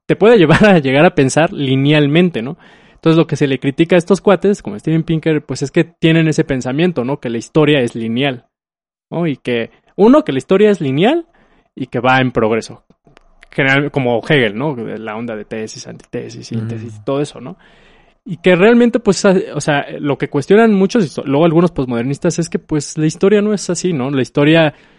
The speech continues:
Speaker 1: son fragmentos aislados y ya,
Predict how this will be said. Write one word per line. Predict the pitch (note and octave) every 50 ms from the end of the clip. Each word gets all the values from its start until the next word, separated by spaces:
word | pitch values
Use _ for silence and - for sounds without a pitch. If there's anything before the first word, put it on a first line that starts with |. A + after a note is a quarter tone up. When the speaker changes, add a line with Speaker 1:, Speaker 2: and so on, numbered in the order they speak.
| _ _ _
Speaker 1:
son | - - D3 D3 D#3 D#3 D3+ - _ _ _ _ _ _ _
fragmentos | - C#3 A#2+ A2 - D3+ E3 F#3 G3+ F#3+ - C#4+ C4+ -
aislados | C#3 A2+ A2+ A2 D3+ E3 F#3+ A3+ D#4+ F#4 G4 - - _ _ _ _ _ _ _ _ _ _ _ _ _ _ _ _ _
y | - C3+ A#2+
ya, | B2+ D3+ C3 - -